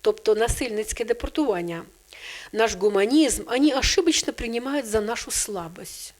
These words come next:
Ну, це взагалі сарказм. "Якщо ви не хочете, щоб ми вас переубіждали, ми вас уб'ємо. Отступление идет по плану. Когда мы отступаем, мы все равно идем вперед", як ті татари.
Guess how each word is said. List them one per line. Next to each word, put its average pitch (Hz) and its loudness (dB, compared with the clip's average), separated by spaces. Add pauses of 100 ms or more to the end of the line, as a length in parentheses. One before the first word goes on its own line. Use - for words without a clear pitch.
(120)
Ну, 202 -12
це 190 -10
взагалі 196 -6
сарказм. 180 -8 (600)
"Якщо 349 6
ви 392 8
не 392 8
хочете, 262 2
щоб 233 2
ми 240 2
вас 214 4
переубіждали, 269 4 (600)
ми 208 2
вас 214 4
уб'ємо. 240 2 (1000)
Отступление 240 4
идет 240 2
по 277 6
плану. 240 6
Когда 233 4
мы 240 0
отступаем, 392 6
мы 320 8
все 285 2
равно 226 4
идем 214 -2
вперед", 175 -10 (220)
як 196 -12
ті - -12
татари. 185 -8